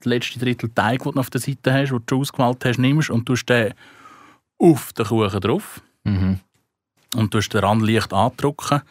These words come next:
Speaker 1: Musst du am Deckel wieder, das, äh, ist eine sehr gute Empfehlung, auch wieder mit der Gabel einstechen. Sonst, ähm, lupft's ihn dann.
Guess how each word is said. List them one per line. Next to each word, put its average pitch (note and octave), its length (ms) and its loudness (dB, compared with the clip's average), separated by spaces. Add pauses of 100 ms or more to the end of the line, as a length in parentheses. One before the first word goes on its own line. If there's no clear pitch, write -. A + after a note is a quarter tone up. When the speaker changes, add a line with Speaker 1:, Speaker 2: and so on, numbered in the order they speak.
(680)
Speaker 1:
Musst B2 220 0
du B2+ 40 6
am A#2 160 2
Deckel B2 420 -2
wieder, B2 220 -2
das, A2 360 -4
äh, G2+ 360 0
ist G#2 140 -4
eine G#2 180 -2
sehr C#3+ 320 0
gute C3+ 320 -4
Empfehlung, A#2 560 -2
auch A#2+ 120 -2
wieder B2 180 -2
mit A2+ 220 -2
der G#2+ 60 -6
Gabel A2 280 0
einstechen. C3 720 -2 (340)
Sonst, A2+ 400 -6
ähm, G2 540 -2 (1300)
lupft's - 440 -6
ihn B2+ 100 0
dann. C3 260 2